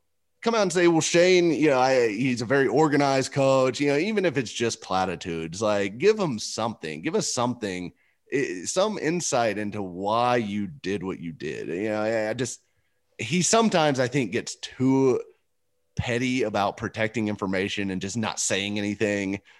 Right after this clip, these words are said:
um, when he's asked a question that's asking him to reveal anything. And, you know, I, I think that hurts him a little bit with the fan base 'cause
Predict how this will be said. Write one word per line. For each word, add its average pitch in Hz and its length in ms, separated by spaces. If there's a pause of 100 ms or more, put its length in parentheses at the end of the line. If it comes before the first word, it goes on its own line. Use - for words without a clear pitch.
(180)
um, 95 520
when 107 140
he's 110 160
asked 98 300
a 95 40
question 98 540
that's 90 380
asking 98 400
him 101 160
to 90 80
reveal 87 640
anything. 98 560 (420)
And, 107 480 (380)
you 123 160
know, 107 60
I, 113 340
I 139 60
think 185 200
that 131 160
hurts - 480
him 113 260
a 104 60
little 143 220
bit 113 160
with 92 80
the 87 80
fan 160 240
base 117 220
'cause 104 340